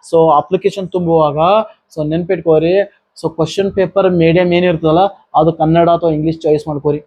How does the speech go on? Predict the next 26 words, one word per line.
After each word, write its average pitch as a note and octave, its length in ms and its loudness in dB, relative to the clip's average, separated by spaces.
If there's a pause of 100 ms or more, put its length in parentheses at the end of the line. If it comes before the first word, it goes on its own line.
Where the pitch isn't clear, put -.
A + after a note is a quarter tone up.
(720)
ಭಾಷೆ F3+ 360 2
ಒಂದು A3 320 4
ಭಾಷೆ G#3 340 0
ಎರಡು A3 220 0
ಅವು A3 120 2
ಬೇರೆ A3 260 0
ಪೇಪರ್ನಾಗ G#3+ 440 -2
ಇರ್ತಾವ. A3 260 0 (260)
ಟೋಟಲ್ F#3 300 0
ಐದು G#3+ 220 4
ಪ-, F3+ 760 2
ಸಬ್ಜೆಕ್ಟ್ F3+ 400 -2
ಇದೆ G#3+ 100 4
ನಿಮಗೆ, G#3 520 -4 (100)
ಒಂದು G3 380 4
ಎರಡು G3+ 580 4
ಸೈಕಾಲಜಿ, F#3 540 0 (440)
ಗಣಿತ, F3+ 240 0 (100)
ವಿಜ್ಞಾನ F#3 360 -2
ಅಂತಂದ, F3 260 -4
ಹೌದಾ? F3 320 -2
ಅಥವಾ - 440 -2
ಎಸ್ E3 220 2
ಎಸ್ F3 140 -2
ಇರ್ತಾವ E3+ 240 0
ಲಾಸ್ಟ್ದು. D3+ 680 -2